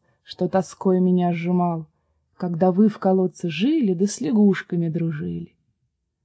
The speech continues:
Вот опять и опять затрещало что-то в пути. Королевич думал, что это треснула карета, но были то обручи, что слетали с сердца верного Генриха, потому что хозяин его избавился от слова заклятия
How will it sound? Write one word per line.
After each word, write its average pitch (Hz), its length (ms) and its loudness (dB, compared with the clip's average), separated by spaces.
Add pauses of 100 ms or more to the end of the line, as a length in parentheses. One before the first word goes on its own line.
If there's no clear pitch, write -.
(540)
Вот 226 240 0
опять 302 360 0
и 233 60 2
опять 214 400 2
затрещало 190 560 0
что-то 190 320 -6
в - 100 -14
пути. 185 420 -8 (400)
Королевич 196 560 2
думал, 240 280 4
что 226 200 -2
это 226 140 0
треснула 247 520 0
карета, 285 540 -2 (500)
но 185 200 4
были 208 300 4
то 208 340 2
обручи, 202 560 2
что 185 220 -4
слетали 202 480 2
с - 80 -2
сердца 220 440 0
верного 202 540 6
Генриха, 196 640 4 (420)
потому 185 300 2
что - 160 -8
хозяин 220 540 2
его 180 260 4
избавился 165 600 -2
от 151 120 -10
слова 220 460 0
заклятия 185 760 -4